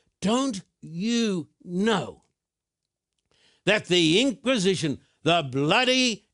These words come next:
Inquisition, the people who worked the rack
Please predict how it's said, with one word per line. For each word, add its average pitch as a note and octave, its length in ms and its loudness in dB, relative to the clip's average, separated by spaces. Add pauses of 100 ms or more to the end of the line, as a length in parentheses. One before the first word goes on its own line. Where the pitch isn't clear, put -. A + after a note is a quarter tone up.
(160)
Inquisition, G3 1300 0 (1600)
the D#3+ 140 -2
people G#3+ 880 0
who F#3+ 200 2
worked G3 560 0 (320)
the F#3 260 2
rack F#3+ 680 -2